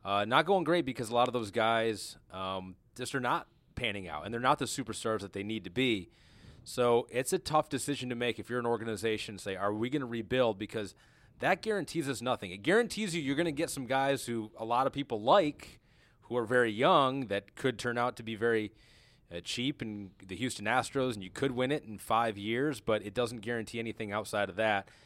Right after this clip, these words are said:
And who's to say that the Giants can't spend their way out of it in, in three or four years? You get under the tax this year, you don't have those penalties. You know, the Dodgers, you know, the Dodgers did what the Dodgers did. Who's to say the Giants can't do that, you know, three or four or five years from now?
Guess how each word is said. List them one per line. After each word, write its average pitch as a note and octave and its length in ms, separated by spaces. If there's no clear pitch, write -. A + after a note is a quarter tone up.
And C3+ 140
who's F#3 160
to F#3+ 100
say G#3 240
that F3 280
the C#3 80
Giants D3 400
can't D#3 260
spend C3+ 280
their B2+ 100
way A#2+ 180
out C3 160
of G2 100
it D2 140
in, G#2 300
in A#2 120
three A#2 320
or G2 80
four A2 280
years? G2 280
You G2+ 80
get A#2 120
under B2 160
the A2 60
tax A#2 360
this - 240
year, F#2+ 160
you G2+ 80
don't A#2 140
have A2 180
those A2 160
penalties. A#2 600
You G#2 60
know, A2+ 80
the A2 80
Dodgers, B2 800
you A2 80
know, A#2 80
the A2 100
Dodgers A#2 360
did B2+ 160
what B2 100
the A#2 60
Dodgers A#2 440
did. B2 300
Who's A2+ 140
to A#2 100
say A2+ 160
the G#2+ 80
Giants A2+ 340
can't A2+ 280
do A2+ 340
that, A#2 300
you A2+ 140
know, E2+ 40
three G2 240
or F#2 80
four F#2+ 240
or E2+ 60
five E2+ 280
years D#2+ 200
from E2 160
now? C#2+ 240